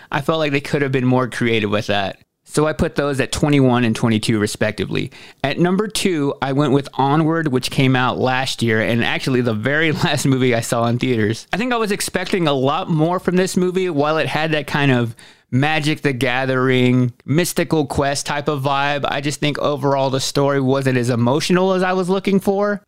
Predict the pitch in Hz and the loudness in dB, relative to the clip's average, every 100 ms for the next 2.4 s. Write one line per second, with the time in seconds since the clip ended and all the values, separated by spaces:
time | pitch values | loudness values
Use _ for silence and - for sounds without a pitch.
0 | - 156 165 165 151 156 135 127 131 147 | -6 -2 0 2 2 2 2 2 2 0
1 | 127 127 - 151 156 165 180 160 175 170 | 0 -2 0 0 0 0 -2 0 2 2
2 | 180 180 - - | 2 0 -4 -10